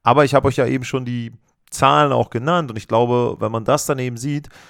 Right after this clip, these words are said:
ähm, dann wird so ein bisschen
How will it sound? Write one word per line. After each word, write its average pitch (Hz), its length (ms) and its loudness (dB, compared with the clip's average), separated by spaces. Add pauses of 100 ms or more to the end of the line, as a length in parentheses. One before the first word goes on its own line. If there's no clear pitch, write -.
(180)
ähm, 117 280 -8
dann 123 280 -2 (800)
wird 120 580 -2
so 123 200 -6
ein 127 40 -12
bisschen 151 520 -4